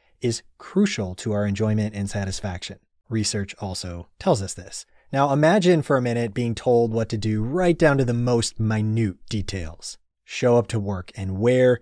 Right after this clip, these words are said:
this uniform. Only talk to these people. Follow these steps exactly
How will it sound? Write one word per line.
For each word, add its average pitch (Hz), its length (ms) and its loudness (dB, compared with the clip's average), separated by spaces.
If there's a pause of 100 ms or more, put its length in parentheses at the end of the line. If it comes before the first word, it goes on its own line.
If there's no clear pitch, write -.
(200)
this 110 320 2 (120)
uniform. 104 600 -4 (340)
Only 202 320 8
talk 127 240 4
to 123 100 -2
these 101 200 -4
people. 98 480 -8 (220)
Follow 139 480 6
these 127 260 2
steps - 320 0
exactly 120 800 0